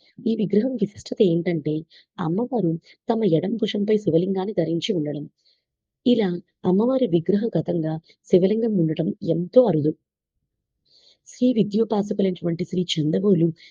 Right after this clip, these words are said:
రాఘవ నారాయణ శాస్త్రి గారికి బండ్లమ్మ కలలో కనిపించి తన దేవాలయానికి ప్రాకారం కట్టించమని కోరిందంట.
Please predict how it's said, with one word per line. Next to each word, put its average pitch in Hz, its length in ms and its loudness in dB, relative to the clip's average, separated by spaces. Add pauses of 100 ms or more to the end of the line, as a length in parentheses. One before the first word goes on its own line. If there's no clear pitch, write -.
(120)
రాఘవ 202 380 2
నారాయణ 196 420 0
శాస్త్రి 175 380 -6
గారికి 160 320 -2 (320)
బండ్లమ్మ 185 480 0
కలలో 170 340 -2
కనిపించి 160 540 -2 (420)
తన 226 180 0
దేవాలయానికి 208 640 2
ప్రాకారం 196 460 -2
కట్టించమని 170 560 -2
కోరిందంట. 160 560 -2